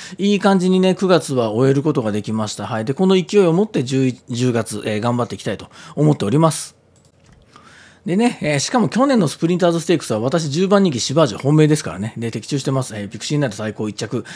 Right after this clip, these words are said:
一着三着でした。もう生まれんだったら百十一倍だったんですけどね。惜しかったんですけど、はい、こんなんもあったり、えー、あとはまあ今年の高松宮記念なんてね、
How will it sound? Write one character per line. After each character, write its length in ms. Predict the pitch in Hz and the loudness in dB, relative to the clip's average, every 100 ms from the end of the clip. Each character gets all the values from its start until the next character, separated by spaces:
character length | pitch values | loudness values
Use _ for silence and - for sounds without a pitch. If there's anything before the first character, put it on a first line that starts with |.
| - | -12
一 80 | 139 | -8
着 180 | 135 156 | -4 0
三 160 | 180 160 | 2 2
着 160 | 123 | 0
で 80 | 113 | -2
し 80 | - | -4
た。 120 | 117 | -4
も 80 | 135 | 0
う 40 | |
生 20 | 170 | 2
ま 120 | 226 | 2
れ 100 | 226 | 4
ん 20 | |
だ 80 | 202 | 0
っ 20 | - | 0
た 80 | |
ら 60 | 165 | -2
百 180 | 156 170 | -2 -2
十 100 | 170 | -2
一 180 | 160 165 | -2 0
倍 160 | 165 | 2
だ 80 | 165 | 2
っ 40 | |
た 100 | 160 | 0
ん 40 | 120 | -4
で 20 | |
す 80 | - | -4
け 60 | |
ど 100 | 110 | -6
ね。 160 | 127 131 - - - - | -6 -8 -12 -20 -20 -14
惜 120 | 147 143 | -6 -2
し 80 | |
か 80 | 165 | 0
っ 40 | 139 | 0
た 100 | 117 | -2
ん 40 | |
で 60 | 107 | -4
す 60 | |
け 80 | 110 | -4
ど、 80 | 107 | -2
は 140 | 143 | 0
い、 40 | 123 | 0
こ 140 | 170 | 0
ん 60 | 180 | 2
な 80 | 165 | 2
ん 60 | |
も 120 | 117 | 2
あ 20 | 139 | -2
っ 80 | - | -2
た 200 | 120 98 | -6 -4
り、 160 | 92 | -6
え 160 | 156 165 | -4 -2
ー、 60 | 190 | -2
あ 60 | |
と 100 | 208 | 0
は 80 | 147 | 0
ま 120 | 151 | 0
あ 20 | 220 | -4
今 120 | 175 | -4
年 80 | 180 | -2
の 80 | 190 | -2
高 180 | 180 185 | 0 0
松 220 | 180 196 180 | 0 0 0
宮 180 | 170 160 | 0 0
記 80 | 165 | 0
念 160 | 131 | -2
な 80 | 95 | -2
ん 40 | 92 | -2
て 80 | |
ね、 220 | 190 202 | 0 0